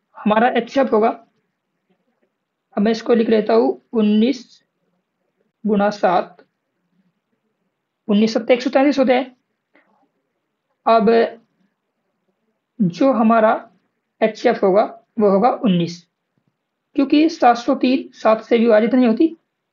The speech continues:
इस वजह से हमारा एचसीएफ़ नहीं हो सकता। और उन्नीस इन तीनों संख्याओं को पूर्णतः विभाजित कर देते हैं, इसलिए हमारा जो बड़ा common factor है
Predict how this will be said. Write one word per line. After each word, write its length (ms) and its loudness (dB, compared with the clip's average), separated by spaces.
इस 180 -4
वजह 200 0
से 160 -4
हमारा 320 0
एचसीएफ़ 340 -4
नहीं 160 0
हो 60 0
सकता। 280 -4
और 440 0
उन्नीस 380 0
इन 240 2
तीनों 340 0
संख्याओं 360 0
को 140 0
पूर्णतः 340 -2
विभाजित 500 0
कर 140 -2
देते 280 0
हैं, 180 -6
इसलिए 400 0
हमारा 360 2
जो 220 0
बड़ा 400 2
common 520 0
factor 420 -2
है 200 0